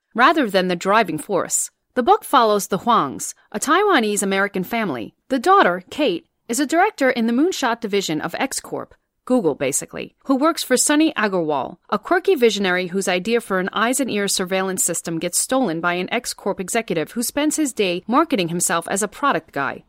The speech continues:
Wang, who wrote the book before tech's hashtag Me Too moment, is afraid she made Sunny too nice.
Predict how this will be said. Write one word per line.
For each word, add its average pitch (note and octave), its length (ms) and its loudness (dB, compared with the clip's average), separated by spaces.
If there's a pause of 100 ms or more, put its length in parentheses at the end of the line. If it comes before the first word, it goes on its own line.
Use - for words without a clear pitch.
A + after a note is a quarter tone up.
Wang, G#3 520 0
who C#4 140 2
wrote F#4 220 2
the A#3+ 80 -2
book G3 240 -2
before A3 300 -2
tech's C4+ 380 -4
hashtag C#4 520 -2
Me B3+ 180 2
Too D#4+ 220 0
moment, D3+ 420 -2 (120)
is B3 160 2
afraid F4+ 340 0
she B3+ 120 0
made G3 200 -2
Sunny G3 300 -2
too E3 180 -4
nice. - 460 -4